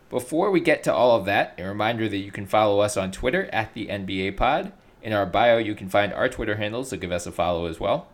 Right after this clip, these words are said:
You can also find us on iTunes, so please subscribe, download, leave some five-star reviews. And we're now being hosted on Spreaker, so check them out on Twitter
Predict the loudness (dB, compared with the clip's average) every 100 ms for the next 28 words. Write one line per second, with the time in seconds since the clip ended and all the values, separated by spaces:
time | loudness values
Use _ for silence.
0 | -20 -20 _ -10 0 6 6 6 6 6
1 | 6 4 2 2 2 2 -2 -8 -10 -10
2 | -6 -6 -6 -4 0 2 0 -10 _ -4
3 | -2 -2 -6 -8 -10 -10 -6 -4 -4 -4
4 | -6 -4 -4 -4 -6 -14 _ _ -14 -6
5 | 0 4 4 4 2 2 0 0 -4 -4
6 | -4 -8 -4 -4 -4 -12 -12 -10 -6 -2
7 | -4 -2 -2 2 2 0 -2 -6 -4 -4
8 | -4